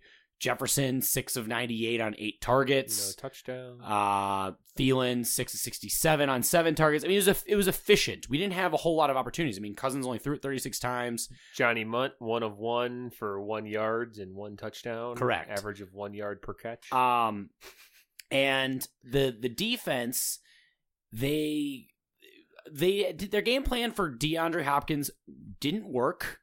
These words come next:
Speaker 1: Um,
Speaker 2: Was the game plan to cover him? 'Cause, yeah, that didn't really
Speaker 1: uh,
Speaker 2: pan out.
Speaker 1: yeah, he
Speaker 2: <laughs>
Speaker 1: had twelve for one fifty-nine and thirteen targets. And, like,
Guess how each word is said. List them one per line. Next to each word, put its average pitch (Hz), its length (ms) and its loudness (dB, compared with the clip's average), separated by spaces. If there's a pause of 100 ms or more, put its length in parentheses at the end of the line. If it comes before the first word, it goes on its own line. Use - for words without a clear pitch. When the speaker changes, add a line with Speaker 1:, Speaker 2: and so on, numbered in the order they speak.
(200)
Speaker 1:
Um, 131 600 4
Speaker 2:
Was 123 140 2
the 127 80 -2
game 135 200 2
plan 135 180 0
to 107 60 -2
cover 143 360 4
him? 185 100 2
'Cause, 113 220 -4
yeah, 113 100 2
that 110 160 0
didn't 127 160 4
really 135 100 8
Speaker 1:
uh, 135 180 8
Speaker 2:
pan 120 200 6
out. 127 160 8
Speaker 1:
yeah, 123 160 8
he 147 200 2
Speaker 2:
<laughs> - 20 4
Speaker 1:
had 160 320 4
twelve 175 640 4
for 180 260 2
one 139 320 0
fifty-nine 139 640 -2
and 120 140 -2
thirteen 127 280 -2
targets. 139 340 0
And, 175 120 0
like, 185 160 2